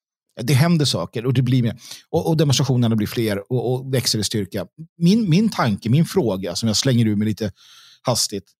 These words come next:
eh, om de har tänkt fortsätta. För att, eh, vi ska komma ihåg, det som pågår samtidigt är ju då massinvandringen pågår. Eh, omställningen till el, eh, pågår. Eh,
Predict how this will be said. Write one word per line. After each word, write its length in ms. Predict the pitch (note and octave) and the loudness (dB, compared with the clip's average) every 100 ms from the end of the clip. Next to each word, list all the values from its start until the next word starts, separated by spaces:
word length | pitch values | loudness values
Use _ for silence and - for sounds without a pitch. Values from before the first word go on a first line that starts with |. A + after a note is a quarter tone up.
| - | -4
eh, 140 | D#3 D3+ _ | -2 -2 _
om 240 | E3+ A3+ C4 | 0 2 2
de 120 | G#3+ | 2
har 60 | F3 | 2
tänkt 260 | E3+ B2 | 2 0
fortsätta. 580 | D3 B2+ - A3 _ - - _ _ _ | 0 -2 -4 -6 _ -18 -18 _ _ _
För 80 | G3 | 0
att, 160 | F#3 D3+ | 0 -4
eh, 60 | - G#3+ | -6 -2
vi 100 | G#3+ | 2
ska 180 | E3+ F#3+ | 2 2
komma 220 | F3 G3 | 2 2
ihåg, 200 | F#3 B2+ C3 | 4 2 -2
det 140 | D3 | 0
som 160 | D3+ D#3+ | 0 0
pågår 240 | E3+ D3 | 0 0
samtidigt 580 | D3 D3+ C3 G3 C#3 - | 2 0 0 -2 0 0
är 80 | E3+ | 0
ju 120 | A#3 | 0
då 140 | B2 | 0
massinvandringen 720 | G2 B2+ F#2+ F2+ E3 A#3+ C#3 A2+ | 0 0 0 -2 0 0 0 0
pågår. 420 | C3 G2+ G2 F#2+ _ - - - _ - | -2 -2 -8 -12 _ -20 -20 -20 _ -2
Eh, 280 | C#3+ C#3 D3+ | 0 2 2
omställningen 800 | D#3+ C3 D#3+ D3+ D#3+ D#3 D3+ | 2 2 2 2 2 2 0
till 400 | C3 C3+ C#3 G3+ F#3 | 0 -2 0 0 2
el, 200 | G2 G2 - D3 | 0 -4 -6 -6
eh, 60 | |
pågår. 560 | - G3+ A#2 F#2+ G2+ G#2 - _ _ _ _ _ | 0 0 0 -2 -8 -10 -12 _ _ _ _ _
Eh, 280 | C#3 C#3+ C3+ | -2 2 2